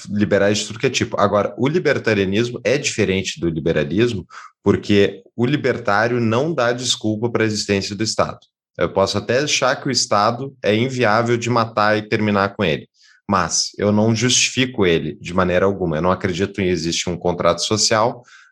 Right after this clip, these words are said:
onde todo mundo, ah, assinou magicamente esse negócio e diz que o Estado pode agora, portanto, vir e tomar minha propriedade à força em nome do meu próprio bem.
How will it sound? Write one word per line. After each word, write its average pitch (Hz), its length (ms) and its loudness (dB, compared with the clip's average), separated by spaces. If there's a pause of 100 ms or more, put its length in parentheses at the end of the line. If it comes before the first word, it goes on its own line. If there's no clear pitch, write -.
onde 90 320 -2
todo 101 300 0
mundo, 104 480 0 (180)
ah, 87 320 0
assinou 92 540 0
magicamente 87 800 -2
esse - 180 -4
negócio 98 520 0
e 113 40 0
diz 98 280 -2
que - 80 -2
o - 20 2
Estado 95 380 0
pode 95 200 2
agora, 92 280 2
portanto, 92 580 -2 (260)
vir 92 220 0
e 98 60 0
tomar 92 260 2
minha 90 100 0
propriedade 90 520 2
à 107 40 2
força 107 440 0
em 113 40 2
nome 104 240 2
do 95 80 -4
meu 98 160 2
próprio 92 380 -2
bem. 78 240 0